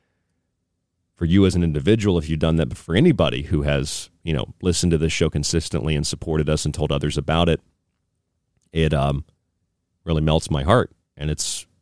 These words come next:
incredible we have so much support from all over the world, not just all over the United States. And I think it's because when we talk about a subject, we don't just sit down and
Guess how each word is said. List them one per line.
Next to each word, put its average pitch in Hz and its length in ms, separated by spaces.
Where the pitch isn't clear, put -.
incredible 85 500
we 80 120
have 76 280
so - 140
much 82 220
support 82 360
from 82 140
all 78 160
over 76 240
the 76 100
world, 78 480
not 78 180
just 78 240
all 78 160
over 76 180
the 76 120
United 73 340
States. - 500
And 85 100
I 87 60
think 156 200
it's 139 100
because 101 640
when 101 140
we 151 100
talk 143 300
about 92 360
a 87 60
subject, 95 480
we 110 80
don't 165 160
just 131 200
sit - 140
down 95 300
and 82 160